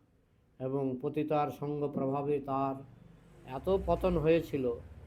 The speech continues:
সে করেনি এমন কোনো পাপ নাই। হ্যাঁ, এই সন্তান সন্ততিগুলিকে রক্ষা করার জন্য, হ্যাঁ, সে অনেক পাপ করেছে। হ্যাঁ, শুধু এইটুকু শুনেছি যে করেনি এমন কোনো পাপ নাই অজামিল।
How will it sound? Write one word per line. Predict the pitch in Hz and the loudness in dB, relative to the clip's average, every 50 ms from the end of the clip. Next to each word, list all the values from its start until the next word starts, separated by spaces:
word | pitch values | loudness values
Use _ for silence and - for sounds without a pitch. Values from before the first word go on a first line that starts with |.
| - - - - - - - | -20 -20 -20 -18 -18 -18 -14
সে | - - 156 151 | -6 -2 -2 -2
করেনি | 151 - 135 151 170 190 214 220 233 | -2 0 2 4 6 8 8 8 8
এমন | 220 208 196 190 175 | 6 6 6 2 2
কোনো | 147 160 151 147 | 2 0 0 0
পাপ | 127 - 127 120 - - - | -2 -2 -4 -6 -6 -8 -16
নাই। | 113 107 104 - - - - - - - - - - - - - - - _ _ _ - | -20 -20 -20 -20 -20 -20 -20 -20 -20 -20 -20 -20 -20 -20 -20 -20 -20 -20 _ _ _ -18
হ্যাঁ, | 147 156 156 147 | -14 -12 -12 -10
এই | 135 135 131 | -10 -12 -10
সন্তান | 135 139 139 143 135 139 147 143 143 131 | -8 -6 -6 -6 -2 -2 -2 -2 -2 -4
সন্ততিগুলিকে | 135 143 143 143 139 147 143 - 147 135 135 143 143 143 135 139 143 143 | -6 -6 -6 -4 -4 -6 -6 -6 -6 -6 -6 -4 -4 -4 -4 -2 0 0
রক্ষা | 135 135 131 - - - 143 139 | 2 0 -2 -2 -4 -6 -6 -4
করার | - 143 139 143 143 131 127 | -4 -4 -2 -2 -2 -4 -4
জন্য, | 139 143 139 139 135 131 123 123 - - - - - - - - - - - - - - - - - | -4 -4 -2 0 0 -2 -2 -2 -6 -14 -20 -20 -20 -20 -20 -20 -20 -20 -20 -20 -20 -20 -20 -20 -20
হ্যাঁ, | - 139 143 147 135 120 113 113 - - - - - - - - - - - - - | -18 -16 -16 -14 -16 -16 -18 -20 -20 -20 -20 -20 -20 -20 -20 -20 -20 -20 -20 -18 -12
সে | 143 135 | -10 -8
অনেক | 131 143 160 190 202 202 - | -6 -4 -2 -2 -2 -4 -2
পাপ | - 160 147 127 - - | -2 -2 -2 -2 -4 -10
করেছে। | - 117 104 104 - - - - - - _ - _ - | -14 -14 -14 -14 -18 -20 -20 -20 -20 -20 _ -20 _ -20
হ্যাঁ, | 151 165 170 151 120 120 - - - - _ _ - | -16 -16 -16 -16 -16 -18 -20 -20 -20 -20 _ _ -12
শুধু | - 131 131 | -8 -4 0
এইটুকু | 151 151 139 - 160 170 185 175 | 0 0 0 -2 -4 -4 -4 -2
শুনেছি | - 156 156 170 175 170 - 175 | -2 0 0 0 -2 -2 -4 -4
যে | 165 165 165 | -4 -4 -6
করেনি | 170 - 147 151 156 170 190 196 220 | -6 -4 0 2 4 4 4 4 4
এমন | 233 220 202 185 175 156 | 4 4 4 2 0 -2
কোনো | 156 160 151 147 | -2 -2 -2 -2
পাপ | 143 - 123 110 - - | -2 -4 -6 -6 -6 -10
নাই | 110 107 98 98 - _ _ _ _ _ _ _ _ _ _ _ - | -20 -20 -20 -20 -20 _ _ _ _ _ _ _ _ _ _ _ -18
অজামিল। | 113 107 113 110 104 104 104 | -14 -14 -12 -14 -14 -16 -18